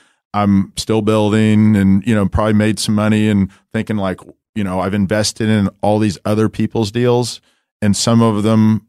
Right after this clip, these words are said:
were good. And, you know, there was a double here and triple here, but then there was a lot of deals that I invested in, there were zeros. And,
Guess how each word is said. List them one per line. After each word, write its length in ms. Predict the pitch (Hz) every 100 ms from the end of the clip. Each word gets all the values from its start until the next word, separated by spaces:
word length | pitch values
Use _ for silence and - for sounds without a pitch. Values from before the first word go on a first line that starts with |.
| -
were 160 | 101
good. 360 | 87 117 147 95
And, 220 | 95 90
you 80 | 101
know, 180 | 92 101
there 140 | 101
was 100 | 98
a 100 | 98
double 440 | 87 80 104 110 110
here 480 | 104 104 107 113
and 200 | 113 98 95
triple 300 | 107 98 98
here, 160 | 127 87
but 160 | 98
then 140 | 107 110
there 80 | 101
was 80 |
a 40 | 92
lot 280 | 98 120 143
of 120 | 110
deals 440 | 95 101 98 87 - _ _
that 100 | 92
I 100 | 98
invested 480 | 98 92 98 - 95
in, 300 | 95 98 107 - _ _
there 100 | 104
were 140 | 92 87
zeros. 760 | 87 107 127 87 - - - _ _
And, 360 | 107 104 95 90